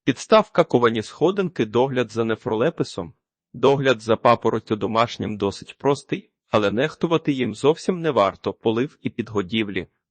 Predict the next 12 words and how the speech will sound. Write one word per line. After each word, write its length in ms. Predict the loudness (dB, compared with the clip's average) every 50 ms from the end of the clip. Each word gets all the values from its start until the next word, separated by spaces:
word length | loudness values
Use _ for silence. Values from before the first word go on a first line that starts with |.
| _ 2
Поливають 520 | 4 4 4 2 2 2 2 0 -4 -4
нефролепіси, 760 | -6 -6 -4 -4 -4 -2 -2 -2 -2 -4 -6 -10 -6 -4 0
як 220 | 2 2 0 0
звичайні 600 | -4 -6 -6 -6 -4 -2 -2 0 0 0 -4 -6
кімнатні 580 | -6 -2 -2 -2 0 0 -2 -2 -2 -4 -8 -8
квіти, 380 | -8 -6 -6 -6 -2 -2 -2 0
поверх 420 | 0 0 -2 -2 -4 -4 -6 -8
ґрунту, 460 | -6 -4 -4 -6 -6 -8 -12 -12 -12 _
а 100 | -6 -4
не 120 | -2 -4 -4
в 80 | -6
піддон. 540 | _ -6 -6 -6 -2 0 2 2 2 0 -4